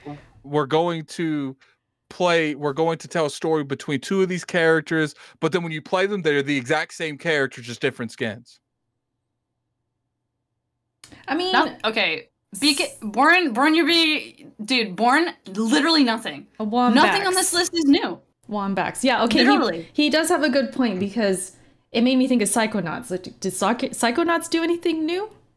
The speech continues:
Speaker 3: Absolutely not.
Speaker 2: So
Speaker 3: Well,
Speaker 2: see,
Speaker 3: I, I
Speaker 2: we
Speaker 1: could,
Speaker 2: can make
Speaker 1: I
Speaker 2: that
Speaker 1: could
Speaker 2: argument
Speaker 1: get, I
Speaker 2: there
Speaker 1: could get
Speaker 2: too.
Speaker 1: rid of Psychonauts too. I, I could get rid of that too.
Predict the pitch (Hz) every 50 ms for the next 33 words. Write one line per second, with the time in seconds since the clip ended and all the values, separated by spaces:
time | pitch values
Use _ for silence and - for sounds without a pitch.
0 | - 262 294 262 - - - 277 262 262 240 240 240 214 170 156 - - _ _
1 | _ _ _ _ _ _ _ - - 247 220 226 - 311 262 254 247 196 - 143
2 | 226 277 254 - 330 320 302 - - 262 220 208 233 233 254 247 214 202 220 254
3 | 214 202 185 226 277 254 285 254 240 247 233 - 254 247 233 233 262 240 240 233
4 | 233 214 - - - 302 339 262 127 101 110 - - 165 - 165 196 214 - 269
5 | 220 220 254 247 262 254 254 233 262 247 233 - - 330 302 175 113